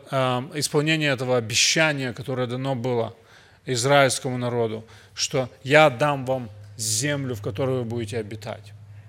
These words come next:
Поэтому они были злейшими врагами.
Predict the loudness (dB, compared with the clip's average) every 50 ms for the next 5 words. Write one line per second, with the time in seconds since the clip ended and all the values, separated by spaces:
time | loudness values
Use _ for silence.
0 | -20 -20 -20 -20 -20 -20 -20 -18 -18 -16 -16 -16 -16 -16 -18 -20 -20 -20 -20 -16
1 | -10 -4 6 8 8 8 8 6 4 4 2 2 2 4 6 6 6 6 4 2
2 | 0 -2 -4 0 2 2 4 4 2 0 -2 -6 -8 -8 -6 -6 -6 -4 -2 0
3 | 0 0 -2 -4 -8